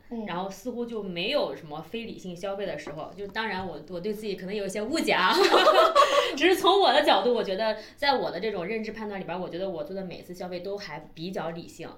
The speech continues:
Speaker 1: 嗯。
Speaker 2: 但是我就是比如说我家人啊，或朋友会有一些在我看来就是非常不理性的一些地方。就是比如说那个，什么叫非理性消费呢？比如第一点啊，就比如这个消费的确非常有必要，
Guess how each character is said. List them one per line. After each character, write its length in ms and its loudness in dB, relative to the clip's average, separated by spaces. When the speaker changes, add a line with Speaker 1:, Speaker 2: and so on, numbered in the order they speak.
Speaker 1:
嗯。 220 -10
Speaker 2:
但 120 -2
是 80 -6
我 40 -6
就 140 -6
是 60 -4
比 100 -10
如 80 -6
说 100 0
我 220 -8
家 220 -6
人 160 -6
啊， 280 -12
或 120 -8
朋 220 -14
友 120 -8
会 180 -8
有 100 -8
一 100 -8
些 320 -10
在 180 -4
我 140 -6
看 200 -10
来 120 -8
就 120 -8
是 60 -10
非 60 -4
常 220 -8
不 80 -10
理 160 -10
性 160 -8
的 80 -4
一 40 -6
些 120 -8
地 180 -10
方。 220 -12
就 120 -6
是 120 -2
比 80 -6
如 120 -2
说 460 2
那 340 -4
个， 460 -4
什 160 -12
么 80 -4
叫 140 2
非 160 0
理 100 -2
性 140 -6
消 120 -2
费 120 -4
呢？ 80 -4
比 100 2
如 60 6
第 120 -6
一 120 -4
点 180 -2
啊， 180 -12
就 140 -6
比 140 -6
如 80 -2
这 80 -2
个 80 2
消 200 0
费 160 -2
的 160 -6
确 160 2
非 80 0
常 140 0
有 100 -2
必 180 -4
要， 280 2